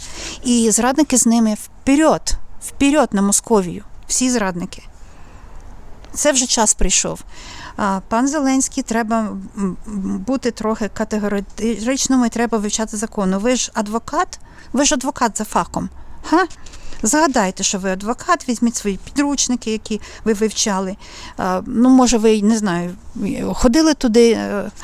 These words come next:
в той університет чи, чи ні. Е, у вас є диплом?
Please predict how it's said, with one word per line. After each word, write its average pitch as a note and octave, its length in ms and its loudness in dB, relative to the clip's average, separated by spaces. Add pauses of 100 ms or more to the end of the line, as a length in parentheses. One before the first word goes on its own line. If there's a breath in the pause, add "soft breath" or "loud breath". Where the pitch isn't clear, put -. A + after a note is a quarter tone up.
(140 loud breath)
в - 60 -12
той A#3+ 140 2
університет G#3+ 760 0
чи, F#3 300 -2
чи - 200 2
ні. B3+ 360 4 (480 loud breath)
Е, F3 180 -2
у A3 140 0
вас A#3 220 4
є C#4+ 140 0
диплом? G3 520 -4